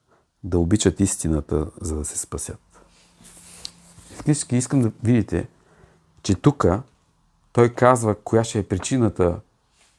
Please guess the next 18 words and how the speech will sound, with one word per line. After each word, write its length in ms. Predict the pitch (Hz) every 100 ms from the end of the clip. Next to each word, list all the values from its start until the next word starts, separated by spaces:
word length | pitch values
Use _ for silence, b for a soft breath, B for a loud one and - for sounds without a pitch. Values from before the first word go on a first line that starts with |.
| _ _ _ _ _ _ -
някой 340 | 110 110 -
да 120 | 92 95
може 300 | 101 98 87
да 80 |
бъде 200 | 85 90
заблуден 600 | 82 82 78 82 85 76 - _ _ _ _
и 60 | 113
коя 200 | - 110
ще 120 | -
е 60 | 98
причината 560 | 92 - 135 110 92
някой 340 | 92 104 - 98
да 160 | 98
не 120 | 98 98
може 360 | 98 107 98
да 100 | 82
бъде 240 | 78 76 73
заблуден. 480 | 76 71 73 87